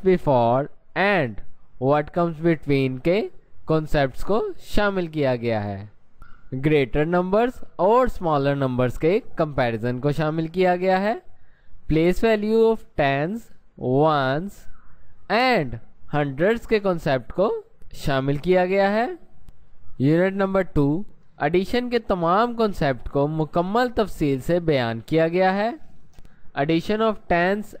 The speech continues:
and ones, addition of two digit numbers with one and two digit, addition of three digit numbers with one, two and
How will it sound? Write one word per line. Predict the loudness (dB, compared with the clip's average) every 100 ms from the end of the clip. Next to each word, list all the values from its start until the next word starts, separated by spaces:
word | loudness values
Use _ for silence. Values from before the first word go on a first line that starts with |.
| -2
and | 0 2
ones, | 2 2 0 -2 -8 -14 -14 -10 -10 -4
addition | 0 2 2 0 0
of | 0 -2 0
two | 2 2
digit | 2 0 0
numbers | 0 0 2 2 2 -2 -6 -8 -12 -16 -20 -14 0
with | 2 2 -2 -12 -12 -6 -2 2
one | 2 2 -2 -6 -14 -4
and | 0 0 0 0
two | 2 2
digit, | 2 2 0 -2 -4 -12 -14 -16 -18 -6
addition | 0 2 2 2 0 2
of | 2 0 -6 0
three | 2 2 0
digit | 0 2 2
numbers | 0 0 2 2 2 0 -2 -4 -6 -8 -6 -2 2
with | 2 0 -10 -14 -12
one, | -6 0 2 2 0 -4 -10 -16 -16 -12 0
two | 4 4 2 -2 -8 -2
and | 2 2 -2